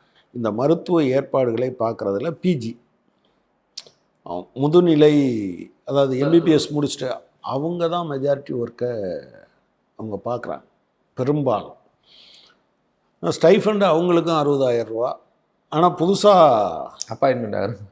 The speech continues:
Speaker 1: அவருக்கும் அறுபதாயிரம். இது போதுமானது கிடையாது. அவங்க நீண்ட நாளா போராடிட்டு இருக்காங்க. நீங்க வந்து இடையில சிக்ஸ்த் பே கமிஷனா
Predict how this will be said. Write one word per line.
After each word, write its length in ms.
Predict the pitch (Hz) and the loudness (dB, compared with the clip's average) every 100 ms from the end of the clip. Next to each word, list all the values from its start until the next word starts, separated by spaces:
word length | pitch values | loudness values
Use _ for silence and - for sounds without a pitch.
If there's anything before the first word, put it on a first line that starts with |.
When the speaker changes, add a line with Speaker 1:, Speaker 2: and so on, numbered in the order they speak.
| _ _ | _ _
Speaker 1:
அவருக்கும் 500 | - 135 139 147 175 | -2 0 2 0 -2
அறுபதாயிரம். 440 | 107 98 87 76 73 _ _ _ - | -2 -4 -6 -8 -16 _ _ _ -10
இது 160 | 143 196 | -8 -6
போதுமானது 640 | 156 165 135 113 95 92 | -4 -4 -4 -8 -10 -12
கிடையாது. 340 | 95 95 71 _ _ _ _ _ _ _ _ _ - - - | -10 -10 -10 _ _ _ _ _ _ _ _ _ -20 -20 -6
அவங்க 180 | 143 147 | 2 6
நீண்ட 260 | 165 185 | 6 4
நாளா 340 | 180 180 175 135 | 2 0 -2 -2
போராடிட்டு 400 | 143 147 113 101 | -4 -4 -6 -10
இருக்காங்க. 320 | 95 82 85 | -18 -20 -14
நீங்க 220 | 160 170 170 | -4 0 0
வந்து 580 | 185 208 180 151 165 - _ _ - | 2 2 2 0 -4 -16 _ _ -6
இடையில 720 | 131 175 202 190 135 135 165 - | -4 -2 -2 -2 -2 -2 -6 -8
சிக்ஸ்த் 360 | 170 - 208 180 | -10 -10 -10 -6
பே 160 | 160 | -8
கமிஷனா 920 | 156 147 135 127 - 117 120 143 143 | -6 -8 -6 -8 -8 -8 -8 -8 -8